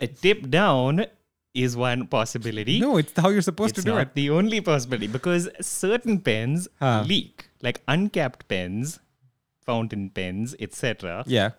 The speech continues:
Speaker 1: Actually, they're better off facing upward.
Speaker 2: Then face them upwards.
Speaker 1: Exactly. That's the dilemma. Pencils, face down. You're just making them blunt.
Speaker 2: Hmm.
Speaker 1: Face upward.
Speaker 2: But then you reach in and then you've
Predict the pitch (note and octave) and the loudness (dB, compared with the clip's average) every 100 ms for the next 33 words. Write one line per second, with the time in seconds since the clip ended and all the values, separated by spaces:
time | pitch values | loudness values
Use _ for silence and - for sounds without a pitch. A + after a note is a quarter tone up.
0 | _ C#3+ - G3 F#3+ F3+ - - D3+ B2+ | _ -2 -2 -4 -4 -4 -8 -20 -20 -12
1 | B2 C#3+ A2 D3 E3+ D#3 C3+ - - _ | -4 -2 2 4 4 4 2 0 -12 _
2 | _ - B2+ A#2 G#2+ C#3+ - F#2+ - _ | _ -6 -2 -2 0 0 0 -4 -8 _
3 | _ - F#2 A2 A2+ E3+ G#3 C3 G#2 - | _ -8 -2 -2 0 -4 -4 -6 -8 -10
4 | - - F#3 G3+ F3 C#4+ A3+ - D3+ G3 | -12 -6 -6 -2 -2 -2 -2 -4 0 0
5 | B3 G3+ F#3 B3 B3+ - _ _ - E3+ | 2 0 0 2 2 0 _ _ 0 2
6 | G3+ - C3+ E2 - _ _ - E3 E3+ | 2 2 0 0 -10 _ _ 0 2 2
7 | D#3 F#3 D3+ F#2 - B2+ D#3 E3+ - C#3+ | 4 4 4 0 -8 -4 -2 -2 -4 -2
8 | E3 - F#3 D#3+ D3 A#2+ E3 C#3+ - _ | -2 0 0 0 0 0 0 -2 -10 _
9 | _ _ _ _ C3+ B2 A#2+ D3+ - C#3 | _ _ _ _ 0 0 2 2 2 -2
10 | - _ - A2+ G#2 G#2 A2 A#2 A#2 A2+ | -2 _ -6 -2 2 4 8 8 6 4
11 | B2+ C#3 F#3 G#3 - D#3+ E3+ F3 E3 C3 | 2 4 2 2 2 4 6 6 6 2